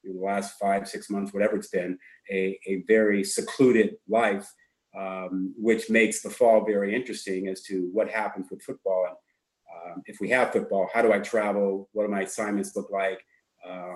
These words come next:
how much more careful do I have to be than I have been in the past? And I've been pretty careful in the past with a big mask and, you know, wipes and, and all that kind of good stuff and avoiding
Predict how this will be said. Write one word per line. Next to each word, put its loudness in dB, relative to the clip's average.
how -4
much 2
more 2
careful 4
do 4
I 0
have -4
to -10
be 4
than -2
I -6
have -2
been 0
in -2
the -8
past? 0
And 0
I've 6
been 6
pretty 2
careful 0
in -4
the -12
past -2
with -6
a -8
big -4
mask -4
and, -6
you -4
know, -8
wipes 2
and, -4
and -8
all 2
that -2
kind -4
of -4
good -6
stuff -4
and -4
avoiding -2